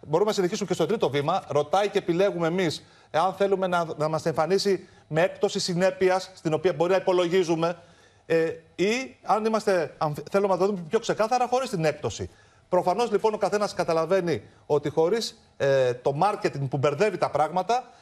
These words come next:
στο τέλος καταλήγει η τέταρτη, η πέμπτη πίστα, μετά το τέταρτο, μετά το βήμα από αυτό, μετά το βήμα αυτό. Εδώ μπορείτε να επιλέξετε τι κατανάλωση έχετε εσείς συνήθως στο σπίτι σας, ή αν δεν, ε, γνωρίζετε, τότε να, ε, επιλέξετε με τους μετρικούς μέσους όρους.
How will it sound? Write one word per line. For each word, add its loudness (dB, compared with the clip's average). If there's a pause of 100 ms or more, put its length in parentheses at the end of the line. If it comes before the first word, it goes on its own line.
(240)
στο -2
τέλος 0
καταλήγει 0
η -4
τέταρτη, -2
η -2
πέμπτη 0
πίστα, -2
μετά -2
το -2
τέταρτο, -2
μετά -2
το -2
βήμα 0
από -2
αυτό, -4
μετά 0
το 0
βήμα -2
αυτό. -2 (260)
Εδώ 2
μπορείτε 2
να 2
επιλέξετε 0 (440)
τι -2
κατανάλωση 0
έχετε 0
εσείς -4
συνήθως 0
στο -4
σπίτι 0
σας, 0 (260)
ή 0
αν 0
δεν, -2
ε, 2 (320)
γνωρίζετε, 2 (520)
τότε 0
να, 0
ε, 0
επιλέξετε -2
με -6
τους -8
μετρικούς -2
μέσους -2
όρους. 0